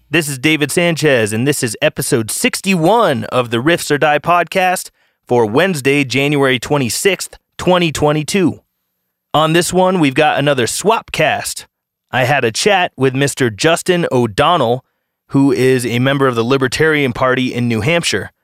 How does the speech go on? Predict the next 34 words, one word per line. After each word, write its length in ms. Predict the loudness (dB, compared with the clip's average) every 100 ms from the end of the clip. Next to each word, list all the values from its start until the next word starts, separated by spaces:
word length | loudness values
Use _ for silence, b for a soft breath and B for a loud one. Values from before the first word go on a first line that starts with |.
| _ _ _ _ _ -2
As 240 | -2 0
you 60 | -2
can 140 | 0
probably 360 | 2 0 0 0
imagine, 480 | 0 0 0 0
we 120 | 0 0
talked 280 | 0 0
a 60 | 0
lot 220 | 0 0
about 260 | 2 0 -2
freedom, 480 | -2 0 2 0 -2 _ _ _ _
and 60 | -8
we 100 | -2
talked 280 | -2 -2
a 60 | 0
lot 180 | 2 2
about 300 | 2 0 0
liberty 600 | 0 0 0 -2 -4 -6 -12 _
and 120 | -4
how 200 | 0 0
it 80 | 0
relates 580 | 0 0 0 0 -4 -12 _
to 180 | -2 0
music 540 | 2 2 2 0 -4
and 180 | -4 -8 -2
art. 360 | -2 -2 -8 -14 _ _ _ _ _ _ _ _ _
After 300 | -2 0 0
this 180 | 0 0
intro, 260 | 0 2 2
you're 160 | 2
gonna 220 | 0 0
hear 400 | 0 0 2 2
the 240 | 0 -6 -6
unfiltered 880 | 0 0 0 0 0 2 0 0 -4